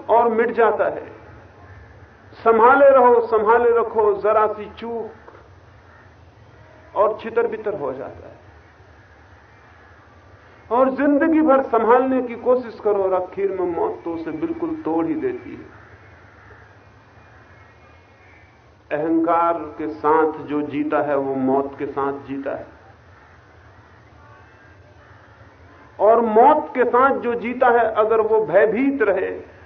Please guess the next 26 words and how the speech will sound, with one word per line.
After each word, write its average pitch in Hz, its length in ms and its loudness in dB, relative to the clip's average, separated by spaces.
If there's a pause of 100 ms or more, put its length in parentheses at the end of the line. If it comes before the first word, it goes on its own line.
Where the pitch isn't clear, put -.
(920)
घबराया 214 600 6
रहे, 202 340 4
चिंतित 233 600 -6
रहे, 196 280 0
अशांत 208 640 0
रहे, 180 280 -2
परेशान 175 720 -2
रहे, 165 260 0
बेचैन 156 460 -2
रहे, 180 300 0
तो 196 120 -4
आश्चर्य 190 500 -2
क्या 233 220 -2
है? 208 240 -4 (360)
मौत 139 360 0
के 143 80 -6
साथ 143 260 -4
जो 135 280 -2
भी 139 140 -4
जिएगा, 135 460 -2
भयभीत 127 560 -4
रहेगा, 131 500 -4 (140)
चिंतित 123 440 -6
रहेगा, 127 360 -6
अशांत 127 680 -8
रहेगा। 135 340 -8